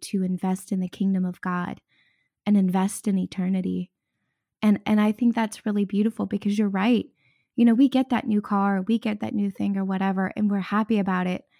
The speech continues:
But then there does come a day where we want something new. And for me, you know, eh, working in the kingdom of God is, is,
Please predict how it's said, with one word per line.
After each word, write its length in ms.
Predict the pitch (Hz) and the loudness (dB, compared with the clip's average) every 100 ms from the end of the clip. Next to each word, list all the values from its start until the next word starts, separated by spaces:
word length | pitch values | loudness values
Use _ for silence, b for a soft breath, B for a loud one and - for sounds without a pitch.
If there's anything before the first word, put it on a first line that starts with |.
| _ _ _ | _ _ _
But 120 | 226 | 0
then 140 | 254 247 | 4 6
there 140 | 247 | 6
does 240 | 233 262 - | 4 0 0
come 200 | 240 214 | 0 2
a 60 | |
day 240 | 190 185 190 | 2 0 0
where 160 | 208 | 0
we 120 | 214 | 0
want 240 | 214 214 - | 0 -2 -4
something 440 | 214 208 196 196 | -2 -2 0 0
new. 240 | 202 247 - - 247 _ _ _ _ _ _ _ _ | 2 2 0 -10 -14 _ _ _ _ _ _ _ _
And 420 | 208 202 214 - | 4 6 4 2
for 160 | - 214 | -2 2
me, 640 | 208 220 277 220 190 202 _ _ _ _ _ | 2 4 4 4 0 -4 _ _ _ _ _
you 140 | - 226 | 2 4
know, 260 | 196 196 - - | 4 0 -6 -14
eh, 100 | - _ | -16 _
working 540 | 220 208 247 254 262 240 | -2 0 0 4 6 6
in 280 | - 220 | 4 4
the 80 | 208 | 4
kingdom 380 | 202 208 196 190 | 2 0 2 2
of 160 | 185 - | -2 -2
God 420 | 190 185 175 180 - | 0 0 -2 -6 -2
is, 380 | 202 190 - - _ _ _ _ _ | 0 0 -4 -16 _ _ _ _ _
is, 340 | 220 202 - | 0 0 -4